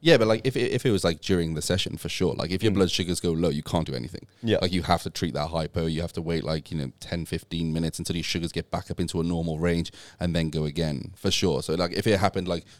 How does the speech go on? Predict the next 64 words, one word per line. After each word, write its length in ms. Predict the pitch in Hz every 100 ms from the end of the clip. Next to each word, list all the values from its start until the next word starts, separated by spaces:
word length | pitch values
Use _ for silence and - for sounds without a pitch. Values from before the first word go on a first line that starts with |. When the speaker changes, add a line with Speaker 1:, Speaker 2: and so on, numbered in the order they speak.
| _
Speaker 1:
during 280 | - 98 82
a 40 | 78
session, 320 | 95 92 76
it's 100 | 95
the 60 |
same 220 | 131 175 -
if 80 | 87
it 40 |
was, 100 | 85
like, 160 | 76 -
happened 280 | - 92 80
to 80 | 87
him 100 | 78
in 60 |
a 60 | 71
match. 420 | 87 95 - -
Speaker 2:
Mm. 160 | 117 98
Speaker 1:
Like, 100 | 90
you 80 | 98
can't, 360 | 101 104 95 -
like, 280 | 78 73 -
you 120 | 95
can't 260 | - 123
do 120 | 98 87
anything 400 | 90 90 85 71
when 120 | 78
your 100 | 80
sugars 300 | 80 87 80
are 60 | 78
low, 240 | 78 82
you 100 | 71
know? 120 | 73 71
Like, 220 | 69 -
the, 240 | 80 78 - - _
the 60 | 92
feeling 300 | 98 95 87
of 100 | 85
low 180 | 87
blood 200 | 82 85 -
sugar 300 | - 78 64
is 120 | -
like 200 | 73 -
being 220 | - 95
drunk, 400 | 71 82 78 -
you 60 | 78
know? 60 |
You're 140 | 78 78
really 240 | 87 80
shaky. 720 | 78 - 87 85 - 85 82 - - -
You 80 |
have, 80 | 87
like, 120 | 82
a 40 | 80
really 360 | 78 82 82
foggy 380 | 80 - 85 85
brain. 340 | 80 82 82 82
You 40 |
find 200 | 80 87
it 60 | 80
really 180 | 85 85
hard 240 | 73 82
to 60 | 76
process 480 | - 87 82 78 -
things. 360 | 85 82 82